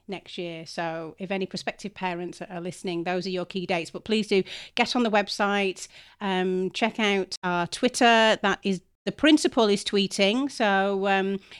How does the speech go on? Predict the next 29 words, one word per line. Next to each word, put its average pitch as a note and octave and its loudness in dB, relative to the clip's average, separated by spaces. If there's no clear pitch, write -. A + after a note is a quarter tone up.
it's G3 -4
always, G#3+ 2
um, F3+ -6
a G3+ -10
good G3+ -6
place F3+ -4
to - -16
find F3+ -4
out E3+ -6
information. F#3+ -4
Um, F#3+ 0
and F#3 2
our F3 0
LinkedIn F3+ -4
pages E3+ -8
and, F3 -6
and F3 -4
our E3+ -6
Facebook E3+ -4
pages, E3 -6
of E3 -8
course, E3 -10
will F3 -8
have E3 -8
those D#3+ -12
dates D#3+ -10
on E3 -8
as E3 -12
well. E3 -8